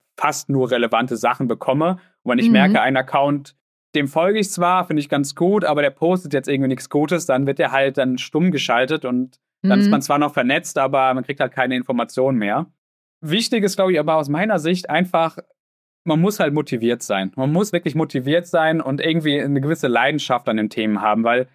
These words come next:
Speaker 2: Mhm.
Speaker 1: meine Frau guckt mich dann auch immer an, sagt, "Ey, wie kannst du jetzt am Wochenende dann auch was lesen? Bist du verrückt?" Wir
Speaker 2: <laughs>
Speaker 1: Ja, ich lese das halt teilweise dann schon gerne, weil mich das einfach
Speaker 2: Ja.
Speaker 1: interessiert, weil ich es auch direkt für meine Arbeit benutzen kann.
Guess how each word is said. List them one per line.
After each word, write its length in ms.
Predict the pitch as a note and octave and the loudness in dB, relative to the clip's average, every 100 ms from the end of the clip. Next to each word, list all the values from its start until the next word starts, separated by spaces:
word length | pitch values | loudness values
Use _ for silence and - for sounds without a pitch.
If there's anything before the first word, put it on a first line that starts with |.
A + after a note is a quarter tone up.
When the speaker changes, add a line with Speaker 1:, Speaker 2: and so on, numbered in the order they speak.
| _ - | _ -6
Speaker 2:
Mhm. 220 | B3+ E4 - | -4 -6 -2
Speaker 1:
meine 180 | C#3 C#3+ | -2 -2
Frau 320 | C#3+ D3+ F3 | 0 0 0
guckt 180 | F3+ E3+ | -4 -4
mich 120 | D3 | -2
dann 100 | D3 | 0
auch 200 | D#3 E3+ | 0 2
immer 180 | F3+ C#3 | 0 0
an, 140 | D#3 | 0
sagt, 180 | D3+ - | -2 -4
"Ey, 140 | B2+ C#3 | -2 -2
wie 100 | C3 | -2
kannst 300 | - D#3+ D3+ | -4 -2 -2
du 40 | |
jetzt 100 | C#3+ | 0
am 160 | B2+ B2+ | -2 -2
Wochenende 420 | D#3 E3 D3 D3 | -2 -2 -2 0
dann 140 | C3+ | 0
auch 100 | C#3 | 0
was 200 | C3 A#2+ B2 | -2 -2 -2
lesen? 340 | C#3 F#3+ C3+ | 0 0 -2
Bist 200 | C#3 - | -6 -6
du 40 | |
verrückt?" 460 | C3 B2 A#2 F3+ - | -4 -2 0 -2 -2
Wir 140 | C3+ A#2+ _ - | -4 -4 _ -8
Speaker 2:
<laughs> 480 | A#3+ - - B3 - | -8 -4 -2 -2 0
Speaker 1:
Ja, 320 | D3+ A#3 E3+ | 0 0 0
ich 140 | D#3+ C#3 | -2 -2
lese 300 | F3 C#4+ A3 | 0 2 0
das 160 | E3+ F3+ | 0 0
halt 220 | D#3+ D3+ | -2 0
teilweise 340 | F3+ F3+ E3+ | 0 2 2
dann 140 | E3 D3+ | 0 0
schon 320 | - F4 C4+ | -2 0 0
gerne, 300 | C3+ C3+ C3+ | 0 0 0
weil 100 | C#3+ | 0
mich 120 | F3 | -2
das 100 | F3+ | -2
einfach 240 | F3+ D#3+ D#3+ | -2 0 0
Speaker 2:
Ja. 0 | |
Speaker 1:
interessiert, 520 | B3 - - G3 A3+ | 0 0 0 0 2
weil 140 | E3 | 0
ich 80 | F3+ | 0
es 100 | E3 | 0
auch 180 | D3 F3 | 0 0
direkt 280 | D3 F3 F3+ | -2 -2 -2
für 80 | |
meine 220 | E3+ D3+ A#2+ | -2 0 0
Arbeit 260 | C#3+ D3+ | 0 0
benutzen 420 | C#3 E3 C#4 - D3 | 0 -2 -2 -4 -2
kann. 380 | A#2+ C3 C4 | 0 0 0